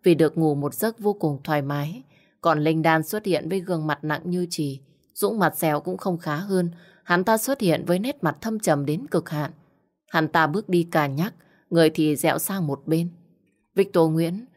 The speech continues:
quét ánh mắt nhìn Dũng mặt sẹo và cao giọng. "Có chuyện gì xảy ra?"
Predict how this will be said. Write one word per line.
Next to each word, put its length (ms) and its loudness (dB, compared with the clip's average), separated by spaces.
quét 180 2
ánh 220 0
mắt 200 -4
nhìn 180 2
Dũng 260 -4
mặt 180 0
sẹo 240 0
và 160 2
cao 280 -4
giọng. 260 -2
"Có 140 6
chuyện 220 4
gì 160 2
xảy 260 2
ra?" 280 0